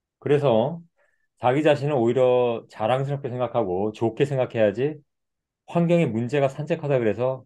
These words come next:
우리 자신을 절대로, 우리 자신을 해치거나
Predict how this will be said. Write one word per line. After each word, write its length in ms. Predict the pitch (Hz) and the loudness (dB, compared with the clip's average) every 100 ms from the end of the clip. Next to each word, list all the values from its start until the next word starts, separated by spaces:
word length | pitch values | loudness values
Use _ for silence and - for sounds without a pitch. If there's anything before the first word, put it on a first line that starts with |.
| _ | _
우리 180 | 101 104 | -8 -8
자신을 540 | 95 85 104 90 98 107 _ _ _ _ | -8 -10 -8 -8 -12 -18 _ _ _ _
절대로, 540 | _ - - 104 - _ _ _ _ _ _ _ 113 | _ -10 -4 -4 -6 _ _ _ _ _ _ _ -4
우리 180 | 110 | -2
자신을 600 | 113 110 107 101 98 95 - _ _ | 0 -2 -2 -2 -2 -6 -12 _ _
해치거나 600 | 165 - 139 117 85 85 | -8 -6 -4 -4 -4 -10